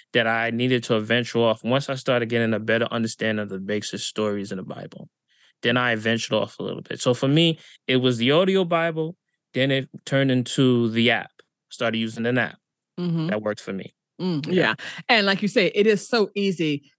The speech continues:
Speaker 2: to use. I, I like to use Bible Gateway 'cause, again, just
Speaker 1: Mm-hmm.
Speaker 2: the interface is very easy.
Speaker 1: Yeah.
Speaker 2: Um, so
Speaker 1: So I
Speaker 2: it
Speaker 1: think, so there's two, there's three more, and I run past it. The original
Speaker 2: Oh, yeah.
Speaker 1: language, we just spoke about the translations of the
Speaker 2: Yep.
Speaker 1: Bible, you know,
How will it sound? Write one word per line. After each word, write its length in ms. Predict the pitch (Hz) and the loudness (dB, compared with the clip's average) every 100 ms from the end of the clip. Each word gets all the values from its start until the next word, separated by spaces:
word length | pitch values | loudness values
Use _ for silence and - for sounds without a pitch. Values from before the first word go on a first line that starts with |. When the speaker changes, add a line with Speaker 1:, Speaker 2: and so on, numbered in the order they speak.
| - | -2
Speaker 2:
to 120 | 214 | 2
use. 440 | 185 185 165 160 - | 6 6 6 2 -2
I, 220 | 170 160 | 0 0
I 160 | - 185 | 0 0
like 240 | 202 196 | 0 0
to 80 | 190 | -2
use 220 | 175 175 | -2 -2
Bible 560 | 156 160 156 151 143 - _ - | -2 -2 0 -2 -2 -4 _ -18
Gateway 540 | 160 180 190 147 127 131 | -2 0 2 2 0 -4
'cause, 200 | - 170 | -2 0
again, 380 | 147 165 151 151 | 2 2 4 2
just 180 | 156 | 0
Speaker 1:
Mm-hmm. 160 | 107 170 | 0 4
Speaker 2:
the 180 | 254 240 | 4 4
interface 320 | - 156 143 | 2 -2 -2
is 80 | 147 | -6
very 220 | 147 135 | -4 -2
easy. 440 | 143 147 139 131 - _ - - - - | -2 -2 -4 -6 -8 _ -20 -20 -20 -2
Speaker 1:
Yeah. 360 | 160 131 226 208 | 0 4 4 4
Speaker 2:
Um, 280 | 190 190 185 _ _ _ | 0 -4 -10 _ _ _
so 220 | - - 294 | -8 2 4
Speaker 1:
So 100 | 143 | 6
I 60 | |
Speaker 2:
it 60 | 151 | 4
Speaker 1:
think, 180 | 170 151 | 0 0
so 100 | 165 | 0
there's 200 | 156 - | 0 -2
two, 200 | - 196 | -2 0
there's 300 | 185 156 - - | 0 0 -2 -4
three 180 | 196 | -2
more, 260 | 202 175 139 | 0 0 2
and 100 | 127 | 2
I 100 | 131 | 0
run 260 | 135 135 131 | 0 0 0
past 380 | 127 120 120 | 0 -2 -2
it. 80 | 120 | -2
The 80 | 120 | 0
original 340 | 123 151 339 | 2 4 4
Speaker 2:
Oh, 40 | 156 | 4
yeah. 80 | 143 | 4
Speaker 1:
language, 360 | 139 143 147 - _ _ | 0 -2 -8 -12 _ _
we 100 | 123 | -4
just 160 | 131 135 | -2 0
spoke 240 | - 139 | 0 0
about 240 | 139 131 127 | 2 0 -2
the 60 | |
translations 800 | 117 131 123 123 117 117 117 117 | -4 0 0 0 -2 -2 -2 -4
of 80 | 113 | -2
the 60 | 107 | 0
Speaker 2:
Yep. 100 | 107 | 0
Speaker 1:
Bible, 440 | 104 107 104 120 - - - - - | 0 -2 -4 -10 -16 -20 -20 -20 -4
you 160 | 120 | 2
know, 280 | 117 113 110 | 2 2 -2